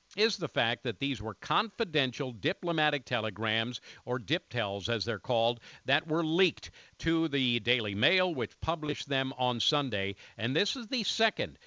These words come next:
serious confidential leak that has occurred recently within the U K government, the first resulting in the firing of their defense minister, uh, Gavin Williamson. So the U K is dealing with a leak problem within their government. This is certainly embarrassing for them,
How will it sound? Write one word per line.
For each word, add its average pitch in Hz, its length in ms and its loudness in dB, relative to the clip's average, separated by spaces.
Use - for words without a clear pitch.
serious 185 600 0
confidential 156 800 -4
leak 135 320 0
that 113 160 0
has 110 160 -2
occurred 175 460 -2
recently 113 520 -2
within 117 380 0
the 120 80 0
U 113 160 -2
K 113 180 0
government, 113 500 0
the 117 80 -6
first 196 340 0
resulting 127 540 0
in 110 80 -2
the 104 80 -2
firing 143 520 0
of 107 160 -2
their 113 180 0
defense 151 440 -4
minister, 117 500 -4
uh, 113 120 -4
Gavin 147 400 2
Williamson. 160 520 -2
So 160 240 -2
the 143 80 -2
U 233 160 -4
K 226 160 -2
is 196 140 -2
dealing 196 360 0
with 139 140 2
a 127 60 2
leak 143 400 0
problem 107 440 0
within 120 380 2
their 196 160 2
government. 143 520 4
This 147 280 -2
is 127 100 -4
certainly 131 400 -2
embarrassing 139 720 2
for 120 140 -2
them, 208 360 2